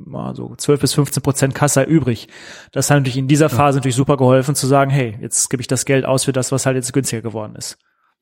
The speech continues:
Speaker 1: Und das ist ja auch die Disziplin, die man halt irgendwie haben muss. Du hast gerade gesagt, es gibt irgendwie Fonds, die kaufen irgendwie alle Aktien, die was mit Computer zu tun haben.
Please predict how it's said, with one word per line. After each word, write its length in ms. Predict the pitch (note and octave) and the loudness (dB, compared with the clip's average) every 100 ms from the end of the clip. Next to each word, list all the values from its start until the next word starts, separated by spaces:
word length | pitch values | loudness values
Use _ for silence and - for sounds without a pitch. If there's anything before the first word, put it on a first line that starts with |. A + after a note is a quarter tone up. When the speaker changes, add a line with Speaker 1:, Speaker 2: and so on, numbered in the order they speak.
| _ _ _ - - | _ _ _ -12 0
Speaker 1:
Und 140 | D#3 | 2
das 100 | E3+ | 4
ist 140 | F#3 | 4
ja 80 | E3+ | 6
auch 100 | D#3 | 4
die 140 | E3 D3+ | 2 0
Disziplin, 500 | D3+ - C#3+ G#3 F#3 | 0 -2 0 2 4
die 80 | |
man 80 | D3 | 4
halt 120 | C#3+ | 2
irgendwie 180 | C#3+ C#3+ | 0 2
haben 220 | D3 D#3+ | 4 2
muss. 160 | B2+ A#2+ | 0 -2
Du 60 | C#3 | -4
hast 100 | - | 0
gerade 200 | C3+ C3+ | 0 2
gesagt, 260 | B2+ B2+ | 0 -2
es 120 | - | -4
gibt 140 | D3+ C#3 | -4 -2
irgendwie 260 | C#3+ C#3 | 0 0
Fonds, 320 | C3 D3+ D3+ D3 | 2 2 2 0
die 100 | C#3 | 0
kaufen 320 | D3 C#3+ D3 | 2 2 0
irgendwie 200 | C#3+ C#3 | 2 2
alle 200 | C#3+ D3 | 4 4
Aktien, 260 | C#3+ - | 2 -2
die 120 | C#3+ C3+ | -2 -2
was 100 | D3 | -4
mit 100 | C#3 | -2
Computer 320 | C3 E3 D#3+ | -2 0 0
zu 140 | B2+ | -2
tun 240 | - B2+ A2+ | -6 -6 -4
haben. 300 | A#2 A#2 | -4 -6